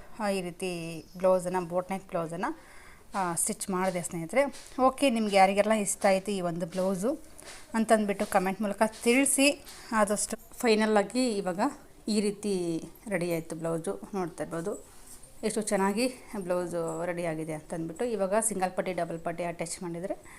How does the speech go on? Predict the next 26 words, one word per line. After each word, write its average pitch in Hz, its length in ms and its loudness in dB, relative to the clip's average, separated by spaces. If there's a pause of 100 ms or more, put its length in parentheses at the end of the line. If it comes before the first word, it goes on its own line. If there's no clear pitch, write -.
(400)
ಮುಗೀತು 180 400 -2
ಸ್ನೇಹಿತರೆ. 165 440 -2
ಫೈನಲಾಗಿ 190 600 0 (100)
ಐರನ್ 220 320 4
ಮಾಡ್ಬೋದು, 190 580 0
ಆ, 196 460 -4
ತುಂಬ 185 200 -6
ನೀಟಾಗಿ 196 540 0
ಕಾಣಿಸುತ್ತೆ 190 720 -2
ಐರನ್ 175 200 -2
ಮಾಡಿದರೂ 165 300 -6
ಕೂಡ. 190 180 -2 (760)
ಈ 226 80 0
ರೀತಿ 202 240 -4
ಬ್ಲೌಸು 180 340 -2 (580)
ರೆಡಿ 202 200 2
ಆಗಿದೆ. 170 300 0
ಇವಾಗ 202 220 0
ಸಿಂಗಲ್ 202 320 -2
ಪಟ್ಟಿ, 208 160 0
ಡಬಲ್ 175 260 0
ಪಟ್ಟಿ 180 140 -4
ಅಟ್ಯಾಚ್ 175 400 -2
ಮಾಡಿದರೆ 185 360 -4 (540)
ಅದು 202 180 0
ಕೂಡ 196 120 2